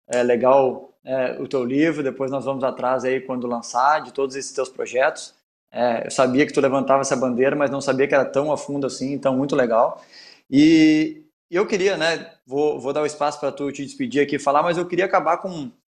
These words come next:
com uma pergunta, né, que, que eu li no te-, na tua coluna ali, né, assim, o que que seria do teu time de futebol sem a presença do negro? O que seria da seleção brasileira sem a presença do negro? Então,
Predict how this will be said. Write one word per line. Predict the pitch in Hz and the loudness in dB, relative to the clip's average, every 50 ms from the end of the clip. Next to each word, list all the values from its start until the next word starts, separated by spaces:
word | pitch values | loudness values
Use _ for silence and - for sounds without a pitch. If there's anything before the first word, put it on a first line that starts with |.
| _ _ _ _ _ _ | _ _ _ _ _ _
com | - 160 | -10 -2
uma | 165 175 180 175 | 0 0 2 4
pergunta, | 185 185 160 151 127 143 170 185 214 202 - 147 135 | 4 4 4 4 2 -2 -4 -4 -4 -4 -4 -4 -4
né, | 135 143 156 170 | -2 -2 -2 -2
que, | - - 165 160 156 151 147 139 | -2 -2 -2 0 0 0 0 -2
que | 143 160 | -2 0
eu | 160 160 | 0 2
li | 147 151 - | 2 0 0
no | 180 175 | -2 -4
te-, | 143 - 156 147 | -4 -2 -2 -2
na | 143 143 135 | -2 -2 -2
tua | - 165 165 | -2 -2 -2
coluna | 165 160 143 139 151 165 165 151 | 0 0 2 2 2 0 0 0
ali, | 135 131 139 151 | -2 -2 -2 -4
né, | 151 135 135 135 135 | -4 -6 -6 -4 -6
assim, | 131 131 - 139 135 127 123 - _ _ _ _ - | -6 -6 -10 -14 -16 -16 -18 -20 _ _ _ _ -18
o | 143 | -8
que | 139 185 208 | -2 -2 -2
que | 208 | 0
seria | - - 233 214 185 196 214 | 2 4 4 4 6 6 4
do | 202 175 | 4 2
teu | - - - 190 220 247 | -2 2 2 2 4 2
time | - - 208 208 214 | 0 -4 -6 -6 -6
de | 202 | -8
futebol | - 202 185 - 165 139 143 147 165 190 240 - - - - _ _ _ _ | -8 -10 -8 -6 -4 0 2 2 2 2 0 -4 -8 -18 -20 _ _ _ _
sem | - - 190 202 214 | -8 -4 -2 -2 -2
a | 208 | 0
presença | 208 202 185 151 180 196 - 196 180 | 0 0 0 0 0 -2 -2 -4 -4
do | 170 170 | -4 -4
negro? | 156 156 160 165 151 131 143 147 | -2 0 0 0 0 0 -2 -6
O | 147 | -6
que | - | -6
seria | 208 - 214 208 196 220 | -4 0 2 2 4 2
da | 214 214 | 0 0
seleção | 202 - 208 202 202 185 - - 208 214 | -2 -2 0 0 0 -2 -2 -4 -4 -2
brasileira | 220 202 175 196 180 175 190 214 226 233 214 | -2 0 0 2 2 4 4 4 2 2 -2
sem | - - 208 | -4 -6 -6
a | 220 220 | -6 -2
presença | 220 208 175 185 196 190 - 190 | -4 -4 -4 -4 -8 -10 -12 -14
do | 170 180 | -16 -14
negro? | 160 151 156 151 147 139 | -10 -4 -2 -2 -2 -4
Então, | 151 139 - 180 190 202 190 190 | -6 -6 -2 -2 -2 -2 -4 -8